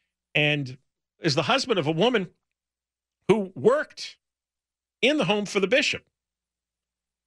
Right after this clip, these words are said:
Uh, and, uh, there's, uh, a story that comes from the L A Daily News. The Daily Mail has picked it up out of London,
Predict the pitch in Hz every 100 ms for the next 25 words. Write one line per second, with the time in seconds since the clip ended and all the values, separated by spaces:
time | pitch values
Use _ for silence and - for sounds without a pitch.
0 | _ _ _ - 151 151 143 143 - -
1 | 156 151 147 147 139 135 131 156 160 143
2 | - 151 139 123 - _ _ _ _ _
3 | _ _ _ _ _ _ 139 - - -
4 | 254 294 247 185 170 151 147 190 175 180
5 | 156 156 151 185 180 156 165 151 147 175
6 | 202 190 139 123 135 135 139 170 175 165
7 | - 170 143 151 147 147 131 127 139 196
8 | 180 135